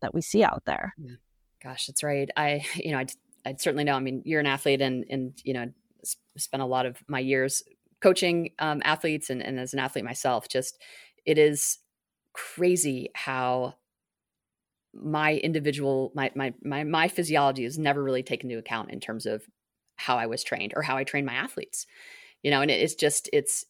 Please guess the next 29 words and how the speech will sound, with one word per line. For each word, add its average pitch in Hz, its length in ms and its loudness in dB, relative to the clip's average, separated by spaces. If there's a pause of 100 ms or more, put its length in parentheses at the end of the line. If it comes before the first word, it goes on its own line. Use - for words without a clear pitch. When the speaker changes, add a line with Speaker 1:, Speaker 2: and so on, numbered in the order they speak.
(100)
Speaker 2:
it, - 260 -2
a 147 40 2
lot 156 200 4
of 156 40 0
the 151 60 -2
research 147 340 -2
that - 120 0
we're 139 80 -2
doing 135 240 -2
at 127 100 -8
Whoop 143 220 -4
right 139 160 -2
now 127 220 -2
is, 127 220 -2
is 139 200 0
kind 131 200 -6
of 127 80 -8
surfacing 139 640 -2 (880)
some 156 220 4
of 135 80 0
these 123 180 -2
differences. - 640 -2
You 151 100 2
know, 131 120 2
there's 127 200 -4
very 185 500 8
different 147 260 -2
things 139 300 -2
happening 127 760 -2